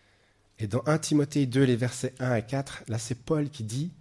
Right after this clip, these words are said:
J'encourage donc en tout premier lieu à faire des requêtes, des prières, des supplications, des assi-, actions de grâce pour tous les humains, pour les rois et pour tous ceux qui occupent une position d'autorité, afin que nous menions une vie paisible et tranquille. »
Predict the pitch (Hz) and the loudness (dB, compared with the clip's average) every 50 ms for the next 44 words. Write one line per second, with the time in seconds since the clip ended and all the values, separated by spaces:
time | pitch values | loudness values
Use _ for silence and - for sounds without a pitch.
0 | - - - - - - - - _ - 107 104 131 156 165 147 - 170 156 160 | -20 -20 -20 -20 -20 -20 -20 -20 _ -8 -6 -2 -2 -2 -2 -2 0 2 2 4
1 | 151 139 147 156 151 143 147 135 - - - 147 - - - 147 143 139 143 139 | 4 6 6 6 6 6 2 -2 -2 -4 -8 -8 -6 -6 -2 0 2 2 2 2
2 | 139 139 139 139 - 131 120 - 131 120 113 127 120 - - 143 - - 151 135 | 2 2 2 0 -2 -6 -6 -4 -6 -4 -2 -2 -2 -2 -2 -4 -4 -4 -4 -4
3 | 117 101 107 131 151 147 - - - - 165 165 156 139 113 123 120 - - - | -4 -4 -2 -2 -2 -2 -2 -4 -4 -2 0 0 0 0 -2 -4 -6 -6 -6 -8
4 | 143 - - 170 - 175 147 - - - 147 135 127 123 123 147 143 - - - | -8 -10 -12 -8 -4 -4 -2 -2 0 0 0 0 0 0 0 0 -2 -2 -4 -8
5 | - - 151 143 - - - 160 160 147 139 - - 170 170 139 - - - - | -4 -2 -2 -2 -2 0 0 0 0 0 0 -2 -2 -2 -2 -4 -4 -6 -8 -10
6 | 117 - - - - 196 202 196 156 170 185 190 180 139 - - - - - - | -14 -14 -10 -6 -4 -2 0 0 0 2 2 2 2 0 -4 -10 -20 -20 -20 -20
7 | - - - _ _ _ - 185 190 185 170 156 143 165 156 143 123 - 135 131 | -20 -20 -20 _ _ _ 2 4 6 8 8 6 4 2 2 0 0 -2 -4 -4
8 | - 156 139 - 147 143 - 139 127 120 - 120 - - 113 107 110 - - - | -4 -4 -4 -4 -6 -4 -2 -4 -4 -2 -4 -6 -4 -2 -4 -4 -4 -10 -10 -6
9 | 151 143 127 135 123 - - - 107 101 98 - - - - - - _ _ - | -4 -4 -2 -2 -4 -4 -4 -4 -4 -6 -6 -8 -16 -20 -20 -20 -20 _ _ -6
10 | 107 107 120 113 - 117 107 104 101 104 - 92 - - 107 104 - 117 110 - | 0 0 0 2 2 0 -2 -2 -4 -4 -6 -8 -8 -6 -8 -6 -6 -6 -4 -2
11 | 104 98 98 98 101 101 104 110 101 92 87 95 95 - - - 107 107 98 - | -2 -2 0 0 0 0 0 0 0 -2 -2 -6 -8 -10 -10 -8 -6 -6 -4 -6
12 | 90 87 82 90 87 82 - _ _ - _ _ _ _ _ _ _ _ _ _ | -6 -8 -10 -12 -14 -16 -18 _ _ -20 _ _ _ _ _ _ _ _ _ _
13 | _ _ - 104 - - - - - - - - - - - - | _ _ -10 -10 -8 -8 -10 -10 -10 -14 -16 -18 -18 -20 -20 -20